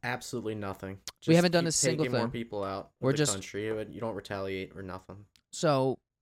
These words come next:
Speaker 2: at this point, get her. This is what I want to happen. I want us to get our, get our citizens out,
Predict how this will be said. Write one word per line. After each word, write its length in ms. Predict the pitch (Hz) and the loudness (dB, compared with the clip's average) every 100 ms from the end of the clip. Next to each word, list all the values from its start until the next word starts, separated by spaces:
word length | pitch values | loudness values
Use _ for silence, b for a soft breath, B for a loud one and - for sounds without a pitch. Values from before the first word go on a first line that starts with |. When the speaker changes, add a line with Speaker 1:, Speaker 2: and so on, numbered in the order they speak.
| - | 0
Speaker 2:
at 140 | 151 | 6
this 160 | 202 226 | 8 8
point, 480 | - 214 254 - 147 | 8 8 6 2 4
get 160 | 175 | 6
her. 160 | 247 220 | 6 0
This 360 | - 165 208 - | -10 -6 -6 -4
is 80 | |
what 100 | 254 | 2
I 80 | 240 | 2
want 160 | 214 202 | 4 2
to 40 | 170 | 0
happen. 440 | 147 110 92 104 _ _ _ _ b b _ _ - | 0 -2 -6 -10 _ _ _ _ b b _ _ -8
I 60 | |
want 180 | 127 156 | -4 -2
us 120 | 147 | -2
to 80 | 147 | -2
get 160 | 131 180 | 2 4
our, 160 | 180 143 - | 4 0 0
get 160 | 147 196 | 4 4
our 80 | |
citizens 500 | 202 175 160 - 156 | 4 2 2 2 0
out, 200 | 113 135 | -2 -2